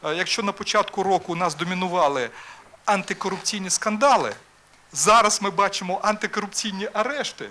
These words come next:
от від скандалів до арештів, і тут є прогрес. А от далі, да, от питання до кінця року. Якщо, е, буде правильний розвиток подій, мають бути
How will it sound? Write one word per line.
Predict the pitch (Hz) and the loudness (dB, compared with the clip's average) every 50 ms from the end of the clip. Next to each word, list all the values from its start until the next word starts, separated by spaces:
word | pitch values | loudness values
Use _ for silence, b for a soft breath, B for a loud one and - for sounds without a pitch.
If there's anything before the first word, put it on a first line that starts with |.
| - - | -10 -10
от | 151 143 - 202 | -12 -10 -8 -6
від | 190 - | -6 -4
скандалів | - - 196 190 208 226 220 214 185 | -2 -2 -2 2 2 2 2 2 0
до | 165 190 185 | 0 0 0
арештів, | 185 170 143 110 98 - - 110 - | 0 0 -2 -2 -4 -6 -10 -12 -14
і | 156 | -12
тут | - 220 214 - | -12 -12 -10 -6
є | 214 | -6
прогрес. | 196 - 208 208 196 - 170 147 113 113 - - - B B B B B B B B B - - | -4 0 0 0 0 0 -2 -4 -6 -6 -10 -14 -16 B B B B B B B B B -6 0
А | 175 180 | 2 2
от | 170 214 240 185 160 | 4 4 4 2 4
далі, | 185 247 294 277 240 185 131 143 | 4 4 4 4 2 0 -4 0
да, | 190 165 123 120 110 B B B B | 2 4 4 2 2 B B B B
от | B 180 175 - | B -2 -2 2
питання | - 220 214 - - 262 254 240 226 185 139 | 2 0 2 4 6 6 6 6 4 0 -2
до | 139 196 | -4 -4
кінця | - - 208 202 - 220 214 | -6 -4 -4 2 6 6 6
року. | 208 220 220 190 151 - - 123 104 - - B B B B B B B | 8 8 6 4 2 2 -2 -8 -8 -8 -12 B B B B B B B
Якщо, | 156 156 196 208 - - - - - 277 262 240 220 190 - | -2 2 2 4 6 6 6 6 6 8 8 8 8 8 8
е, | 226 202 196 | 8 6 6
буде | 196 170 220 226 196 208 | 6 4 0 2 2 2
правильний | - - 226 240 247 254 247 220 220 202 196 196 | 2 4 6 6 8 8 6 4 2 0 0 -2
розвиток | 196 214 208 175 170 - 190 - - | 0 0 0 -2 0 -4 -4 -6 -4
подій, | - 202 185 220 269 262 | -10 -8 -4 -4 -4 -4
мають | 196 180 202 220 214 190 165 160 160 | -2 0 0 0 0 0 -4 -10 -10
бути | 220 220 226 220 214 | -10 -8 -4 -4 -4